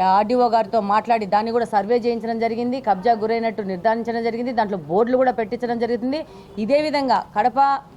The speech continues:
నియోజకవర్గంలో ఇంకా ఎక్కడెక్కడ కబ్జాలకు గురైనారో మీ ద్వారా కానీ మీడియా ద్వారా కానీ మా దృష్టికి తీసుకొచ్చినా,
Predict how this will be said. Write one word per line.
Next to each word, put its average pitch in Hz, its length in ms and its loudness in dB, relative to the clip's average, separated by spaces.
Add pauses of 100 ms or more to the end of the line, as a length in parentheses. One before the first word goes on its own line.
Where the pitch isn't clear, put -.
(140)
నియోజకవర్గంలో 240 680 0
ఇంకా 240 180 -2
ఎక్కడెక్కడ 269 720 0 (340)
కబ్జాలకు 233 400 2
గురైనారో 233 600 0 (300)
మీ 233 180 0
ద్వారా 247 300 4
కానీ 233 260 0
మీడియా 233 400 0
ద్వారా 226 240 2
కానీ 233 160 -4
మా 220 160 0
దృష్టికి 208 340 -8
తీసుకొచ్చినా, 226 640 -4